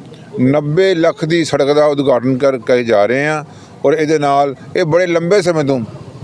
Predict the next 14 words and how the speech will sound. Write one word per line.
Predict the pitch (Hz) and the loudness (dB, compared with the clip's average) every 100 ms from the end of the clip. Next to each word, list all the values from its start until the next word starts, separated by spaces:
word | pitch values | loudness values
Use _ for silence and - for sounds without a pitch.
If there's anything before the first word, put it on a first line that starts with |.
| - - | -16 -10
ਬੜੇ | 107 123 143 160 165 | -2 0 2 0 0
ਲੰਬੇ | 147 135 135 156 147 | 0 0 0 0 0
ਸਮੇਂ | - 131 139 | -2 -2 0
ਤੋਂ | 147 | 0
ਲੋਕਾਂ | 139 123 - 143 | 2 0 0 -2
ਦੀ | 147 | 0
ਮੰਗ | 131 120 143 | 0 0 -2
ਸੀ | 135 139 110 - - - - | -4 -4 -6 -10 -18 -18 -10
ਕਿ | - | -4
ਉਹਨਾਂ | 147 147 | -2 0
ਨੂੰ | 156 | -2
ਆਉਣ | 131 131 139 | 0 -2 0
ਜਾਣ | 139 135 | 0 0
ਵਾਸਤੇ | 135 131 123 - 170 196 | 0 0 0 0 2 2